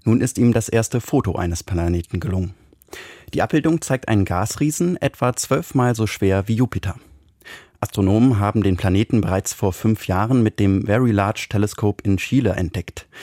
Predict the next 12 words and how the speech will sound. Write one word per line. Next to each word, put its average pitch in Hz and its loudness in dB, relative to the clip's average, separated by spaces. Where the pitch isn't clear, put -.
Das 101 -2
James-Webb-Teleskop 156 0
kann 120 2
mit 131 0
seinen 110 2
im 104 2
Infrarotbereich 104 -2
arbeitenden 92 0
Sensoren 104 0
jedoch 123 0
neue 117 4
Informationen 98 0